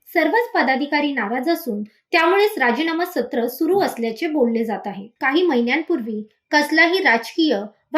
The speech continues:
संघटनात्मक अनुभव नसलेल्या एका महिलेला जिल्हा संघटिका म्हणून थेट पद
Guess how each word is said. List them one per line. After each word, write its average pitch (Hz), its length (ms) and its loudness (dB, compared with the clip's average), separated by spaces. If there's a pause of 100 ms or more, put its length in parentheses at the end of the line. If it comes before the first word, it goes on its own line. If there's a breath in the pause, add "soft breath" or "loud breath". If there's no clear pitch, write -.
(140)
संघटनात्मक 311 800 0
अनुभव 262 320 0
नसलेल्या 254 500 -2
एका 226 220 -2
महिलेला 226 580 0 (360 loud breath)
जिल्हा 311 300 6
संघटिका 285 600 -2
म्हणून 262 400 -2
थेट 269 360 -4
पद 247 140 2